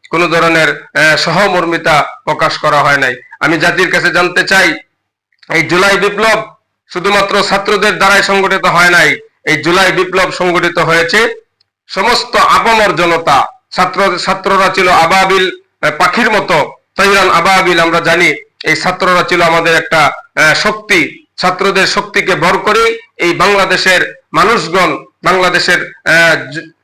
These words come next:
একটা শক্তি, ছাত্রদেরকে ভর করেই একটা বিপ্লবের সূচনা হয়েছিল। কিন্তু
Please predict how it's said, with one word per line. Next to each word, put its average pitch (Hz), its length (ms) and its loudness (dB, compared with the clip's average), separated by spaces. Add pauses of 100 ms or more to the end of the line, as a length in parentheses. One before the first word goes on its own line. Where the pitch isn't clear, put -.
(140)
একটা 165 480 0 (160)
শক্তি, 220 760 -4
ছাত্রদেরকে 185 640 -2
ভর 165 280 0
করেই 175 460 -2 (160)
একটা 156 420 0
বিপ্লবের 180 560 -2
সূচনা 180 380 -2
হয়েছিল। 151 500 0 (360)
কিন্তু 190 580 -2